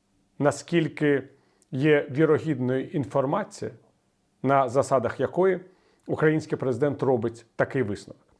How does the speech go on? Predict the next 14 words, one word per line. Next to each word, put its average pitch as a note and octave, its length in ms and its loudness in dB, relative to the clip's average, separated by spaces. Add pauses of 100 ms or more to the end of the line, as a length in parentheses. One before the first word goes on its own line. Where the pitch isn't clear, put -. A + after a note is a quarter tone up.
(120)
Адже C#3+ 220 0
ми D#3+ 120 2
з B2 60 -2
вами D3 160 0
бачимо, D#3 360 0
що C3+ 440 4
російський C3 680 -2
очільник B2 460 -2
Путін E3 680 2
зараз D3 540 0
не C3+ 240 2
демонструє C3+ 640 2 (340)
жодного, A2 600 4
навіть A2+ 320 -2